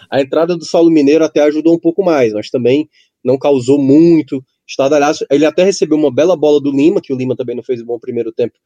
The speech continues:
mas o Lima deu um passe espetacular pra ele, ah, no segundo tempo, e aí o, a finalização acabou, é, não sendo convertida, né? O, o, acho que o Volpe chegou a defender.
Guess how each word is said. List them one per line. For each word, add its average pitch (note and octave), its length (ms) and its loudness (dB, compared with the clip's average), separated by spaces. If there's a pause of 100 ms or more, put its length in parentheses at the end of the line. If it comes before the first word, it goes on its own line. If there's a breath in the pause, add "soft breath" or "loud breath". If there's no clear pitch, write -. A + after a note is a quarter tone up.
(260)
mas A2+ 160 0
o B2+ 60 -4
Lima D3+ 180 4
deu D3+ 120 2
um C3+ 60 -4
passe C3+ 280 -6
espetacular E3+ 600 -2
pra C3+ 200 2
ele, B2 260 -2 (320)
ah, A2 200 -2
no A#2+ 80 -4
segundo B2 360 -4
tempo, A#2+ 500 0
e A2+ 180 0
aí A#2 260 2
o, A2 600 -2
a A2 80 -4
finalização A#2+ 560 -2
acabou, A#2 460 0 (360)
é, A2+ 180 2
não B2 160 2
sendo A#2+ 240 -2
convertida, C3 640 0
né? B2 140 2
O, A#2 320 0
o, A2 60 0
acho - 140 -4
que - 60 -10
o A#2 40 -4
Volpe A#2+ 280 -2
chegou A#2 180 -2
a - 20 0
defender. A#2 460 0